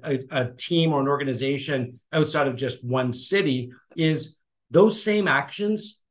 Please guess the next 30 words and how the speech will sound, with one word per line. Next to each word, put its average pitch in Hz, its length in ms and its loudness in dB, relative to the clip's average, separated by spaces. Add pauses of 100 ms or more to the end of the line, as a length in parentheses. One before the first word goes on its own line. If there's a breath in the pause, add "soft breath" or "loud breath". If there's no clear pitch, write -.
those 170 220 4
same 190 260 0
priorities, 160 540 2
those 165 180 -2
same 165 220 0
values 170 580 0 (200 soft breath)
are 143 60 2
helping 165 280 4
build 143 220 0
great 123 200 -4
culture. 127 360 -4
And 127 80 -2
I'll 160 200 0
give 160 120 -2
you 147 80 0
a - 20 -8
great 147 160 0
example. 127 600 -2 (320)
The 139 80 2
team 175 260 2
I 170 160 6
manage 123 520 -2 (340)
spans 160 420 2
across 135 800 2 (540)
multiple 160 460 2
countries, 143 560 -6
if 120 100 -10
not 131 320 0
multiple 139 400 0
cities, 139 580 -2